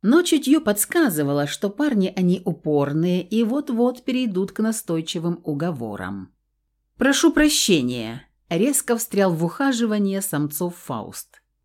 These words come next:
«Я был бы вам очень благодарен, если бы вы оставили в покое мою брауни», с вежливой доброжелательной улыбкой попросил Феникс. Вот только в глазах его не было и капли доброжелательности.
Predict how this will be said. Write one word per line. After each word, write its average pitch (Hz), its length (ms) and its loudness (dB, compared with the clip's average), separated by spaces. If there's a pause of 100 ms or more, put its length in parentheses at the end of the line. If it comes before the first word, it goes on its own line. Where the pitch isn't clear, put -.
(300)
«Я 302 120 8
был 254 200 8
бы 208 120 8
вам 196 300 4
очень 175 400 2
благодарен, 151 680 2
если 247 360 2
бы 196 140 6
вы 208 140 2
оставили 240 600 2
в 233 80 -6
покое 143 500 -2
мою 135 300 0
брауни», 107 640 -6 (540)
с - 160 -4
вежливой 247 480 6
доброжелательной 175 880 2
улыбкой 226 480 0
попросил 226 540 0
Феникс. 113 760 -6 (580)
Вот 220 320 -2
только 311 300 2
в 247 60 0
глазах 233 520 2
его 196 260 0
не 214 220 4
было 139 220 0
и 233 180 -4
капли 240 420 -4
доброжелательности. 120 1300 -4